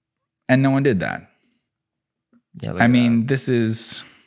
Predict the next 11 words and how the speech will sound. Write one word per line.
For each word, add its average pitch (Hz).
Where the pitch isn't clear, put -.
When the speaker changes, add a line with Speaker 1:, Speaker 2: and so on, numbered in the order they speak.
Speaker 2:
It's -
more 107
than 98
seven 92
X 92
in 98
ten 98
years. 92
Speaker 1:
For 151
what 151
purpose? -